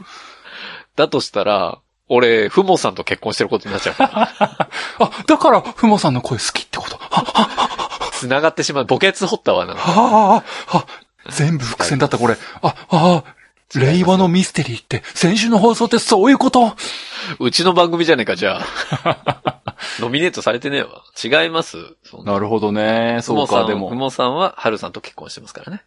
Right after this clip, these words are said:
Speaker 1: はい。
Speaker 2: スイッチと動物の森買ってたか。
Speaker 1: いや、ありがとうございます。ありがとうございますっていうのもおかしいけどね。別に、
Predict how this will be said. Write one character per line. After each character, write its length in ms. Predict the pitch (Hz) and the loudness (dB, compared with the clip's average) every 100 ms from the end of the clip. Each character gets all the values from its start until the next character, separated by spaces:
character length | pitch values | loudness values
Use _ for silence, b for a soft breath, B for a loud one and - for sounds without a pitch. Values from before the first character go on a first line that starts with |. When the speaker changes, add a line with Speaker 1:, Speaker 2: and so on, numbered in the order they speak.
| _ | _
Speaker 1:
は 120 | - | -20
い。 100 | - | -20
Speaker 2:
ス 220 | - - 110 | -10 -4 -4
イ 40 | |
ッ 60 | 87 | -4
チ 140 | - | -8
と 100 | 98 | -2
動 160 | 107 110 | 0 0
物 160 | 120 | 0
の 60 | 123 | -2
森 120 | 117 | -2
買 140 | - - | -2 -2
っ 20 | |
て 100 | 156 | -2
た 100 | 185 | 2
か。 480 | 156 135 123 110 95 | 4 6 6 6 4
Speaker 1:
い 40 | |
や、 160 | 101 98 | 2 2
あ 60 | |
り 80 | 104 | 2
が 100 | 131 | 0
と 80 | 117 | -2
う 40 | |
ご 20 | 107 | -6
ざ 60 | |
い 40 | 110 | -6
ま 100 | 110 | -4
す。 100 | 110 | -2
あ 40 | |
り 80 | 156 | 0
が 100 | 226 | -2
と 80 | 165 | -2
う 20 | |
ご 40 | |
ざ 100 | 131 | 0
い 40 | 131 | -2
ま 80 | |
す 40 | 131 | -2
っ 40 | |
て 60 | 113 | -4
い 20 | |
う 20 | |
の 60 | 95 | -4
も 180 | 95 95 | -10 -12
お 80 | - | -2
か 120 | 135 | -2
し 80 | 170 | -2
い 40 | |
け 100 | 117 | -8
ど 60 | 90 | -8
ね。 120 | 104 | -8
別 220 | 104 107 | -10 -10
に、 300 | 98 92 87 | -12 -12 -14